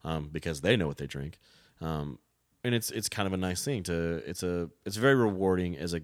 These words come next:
as a customer, as a guest, to, to know that I can go in there and get a drink at any point in time. They know how I like it. They know what I like.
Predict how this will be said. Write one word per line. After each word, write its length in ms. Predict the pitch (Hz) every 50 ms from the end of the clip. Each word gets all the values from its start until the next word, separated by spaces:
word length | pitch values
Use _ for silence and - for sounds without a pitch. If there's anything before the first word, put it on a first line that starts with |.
| - -
as 160 | 95 92 90
a 20 | 87
customer, 440 | - - 90 87 - - 82 82
as 100 | 87 87 90
a 40 | 80
guest, 420 | 82 87 85 82 82 - - -
to, 220 | 82 78 80 80 - _ _
to 140 | - 95 87
know 540 | 90 92 92 92 92 92 90 90 87 87
that 400 | 85 - - 85 85 82 80 - - _ _ _ _ _ _ _ _
I 80 | - 90
can 100 | 90 87
go 140 | 87 85 82
in 80 | 82
there 120 | 82 80 80
and 40 |
get 100 | 78 78
a 40 | 80
drink 240 | 76 - 80 73 -
at 60 | 78 78
any 120 | 78 76
point 200 | 76 - 76 65
in 40 | 71 - 80
time. 100 | 76 78
They 80 | 76 78
know 460 | 80 80 80 82 82 82 82 80 82 87
how 120 | 92 95
I 40 | 95
like 200 | 92 90 87 -
it. 80 | 90 78
They 80 | 80 78
know 120 | 78 78
what 120 | 78 80
I 60 | 80 78
like. 340 | 78 76 76 76 78 -